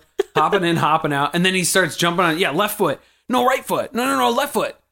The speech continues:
Speaker 2: Right, uh, right foot. Which one is it?
Speaker 1: And it's even weirder because the fight is primarily between Cody and Robin at this point.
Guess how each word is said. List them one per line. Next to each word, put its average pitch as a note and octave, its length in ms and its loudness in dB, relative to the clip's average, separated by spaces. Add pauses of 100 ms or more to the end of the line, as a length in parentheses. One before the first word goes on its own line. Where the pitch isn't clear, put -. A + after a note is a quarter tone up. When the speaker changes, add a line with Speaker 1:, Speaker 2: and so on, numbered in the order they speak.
(200)
Speaker 2:
Right, C4+ 180 -4
uh, C4+ 220 -2
right C4+ 160 0
foot. C#4 160 -2
Which C#4 180 0
one D#4 180 2
is E4 140 0
it? C3 180 -6 (220)
Speaker 1:
And D#4 140 2
it's D4+ 140 0
even F#4+ 280 2
weirder G#3 320 2
because A3+ 400 -4
the A3 140 -6
fight D4 280 -2 (100)
is A4+ 100 0
primarily A3 880 2
between G#3 480 -4
Cody F#3 260 -2
and E3 120 -2
Robin D3 260 0
at G#3+ 100 -4
this A#3+ 160 -2
point. D#4 420 -2